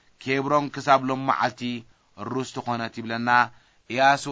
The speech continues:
ዓሰርተ ወኣርባዕተ ካብ ዓሰርተ ወሰለስተ ስጋብ ዓሰርተ ወኣርባዕተ ክነንብብ ከሎና፣ ኣሕዋተይ፣ ሓደ መዓልቲ ጎይታ ካብ ልብና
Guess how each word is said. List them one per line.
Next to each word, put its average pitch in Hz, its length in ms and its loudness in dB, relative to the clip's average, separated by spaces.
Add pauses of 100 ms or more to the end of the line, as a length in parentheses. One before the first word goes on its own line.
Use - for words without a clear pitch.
(140)
ዓሰርተ 127 440 -2
ወኣርባዕተ 123 480 2 (500)
ካብ 120 220 4
ዓሰርተ 135 420 0
ወሰለስተ 110 500 -8
ስጋብ 104 260 -2
ዓሰርተ 101 380 -8
ወኣርባዕተ 92 400 -6 (380)
ክነንብብ 98 560 -10
ከሎና፣ - 360 -18 (840)
ኣሕዋተይ፣ 120 580 2 (480)
ሓደ 160 280 4
መዓልቲ 151 340 2 (120)
ጎይታ 120 280 -4 (460)
ካብ 135 300 2
ልብና 151 420 -4